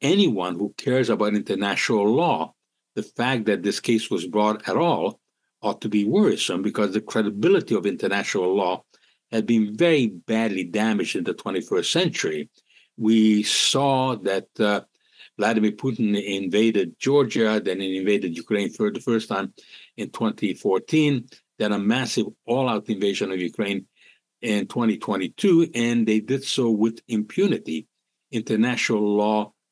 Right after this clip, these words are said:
could do nothing about it. The United Nations had been entirely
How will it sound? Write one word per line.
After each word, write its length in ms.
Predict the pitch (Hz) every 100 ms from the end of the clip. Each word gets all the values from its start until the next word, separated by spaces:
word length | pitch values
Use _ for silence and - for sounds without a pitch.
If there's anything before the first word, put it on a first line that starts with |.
| -
could 120 | 110
do 140 | 101
nothing 380 | 98 104 104 110
about 280 | 92 113 135
it. 100 | 131
The 80 | 104
United 400 | 101 104 107 85
Nations 400 | 98 92 107 -
had 120 | 90
been 180 | 98 107
entirely 600 | 92 - 92 92 90